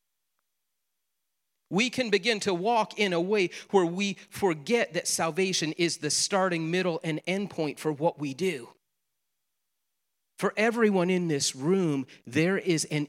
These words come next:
intersection where Jesus Christ changed you, or there is an intersection where he will change you.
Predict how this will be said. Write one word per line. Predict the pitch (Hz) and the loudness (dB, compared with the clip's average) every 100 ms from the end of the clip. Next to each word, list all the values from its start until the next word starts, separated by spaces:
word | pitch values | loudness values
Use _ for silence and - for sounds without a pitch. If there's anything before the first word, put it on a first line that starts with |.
| - | -2
intersection | 190 151 123 - 127 117 - 127 127 | -2 -2 -2 -2 -4 -4 -4 -4 -6
where | 123 127 | -4 -4
Jesus | 120 156 175 156 131 | -4 -4 -2 -2 -4
Christ | - - 147 135 - _ _ | -8 -6 -4 -4 -10 _ _
changed | - - 185 165 113 - | -6 -2 0 -2 -2 -6
you, | 101 104 117 135 | -4 -2 -2 0
or | 156 | 0
there | 143 165 | 2 2
is | 151 131 | 2 0
an | 135 - | -4 -4
intersection | 208 202 147 - 151 127 - - 135 | -4 -4 -4 -2 -2 -4 -4 -6 -4
where | 139 147 | -4 -6
he | 180 | -6
will | 175 175 110 | -4 -2 -2
change | 101 - 71 - | -4 -8 -10 -12
you. | - - | -12 -14